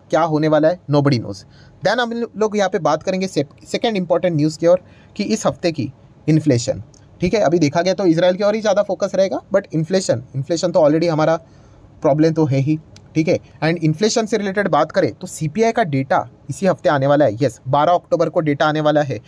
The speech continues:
कौन से month का आएगा? Obviously, उसका प्रीवियस month कौन सा था? September, ठीक है, September ही complete हुआ है ना, October तो चल रहा है, तो October complete हो जाएगा, तो आगे जो November आएगा तभी October का data आ जाएगा।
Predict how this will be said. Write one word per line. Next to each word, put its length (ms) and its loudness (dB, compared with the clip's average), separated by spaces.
कौन 140 0
से 140 0
month 140 0
का 120 0
आएगा? 260 -2
Obviously, 400 0
उसका 220 0
प्रीवियस 1080 -4
month 140 -2
कौन 160 2
सा 140 0
था? 180 -6
September, 520 0
ठीक 120 -2
है, 80 0
September 400 0
ही 60 0
complete 320 0
हुआ 100 2
है 60 2
ना, 80 -2
October 340 0
तो 100 -2
चल 200 2
रहा 160 2
है, 160 -8
तो 60 0
October 320 0
complete 300 0
हो 80 0
जाएगा, 260 2
तो 300 -6
आगे 200 2
जो 120 2
November 360 2
आएगा 180 2
तभी 200 0
October 360 0
का 120 0
data 240 -2
आ 100 4
जाएगा। 300 -2